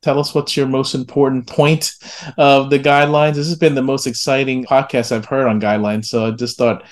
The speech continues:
we would just send the listener with one key point from the new guidelines. So Doctor Carrera, can you start?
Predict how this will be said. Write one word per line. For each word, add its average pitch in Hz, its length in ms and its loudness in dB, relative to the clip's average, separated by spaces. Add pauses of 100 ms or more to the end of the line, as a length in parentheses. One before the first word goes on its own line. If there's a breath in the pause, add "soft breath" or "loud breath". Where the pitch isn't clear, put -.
(140)
we 120 100 0
would 120 100 2
just 120 240 -2
send 127 260 0
the 113 220 2 (220 loud breath)
listener 120 640 0 (280 soft breath)
with 120 200 -6
one 135 240 2
key 135 400 -4
point 123 400 -2
from 113 260 0
the 104 120 -2
new 113 180 2
guidelines. 92 640 -4 (160)
So 117 200 0
Doctor 120 240 2
Carrera, 131 280 0
can 131 160 -6
you 131 100 -4
start? 143 500 -2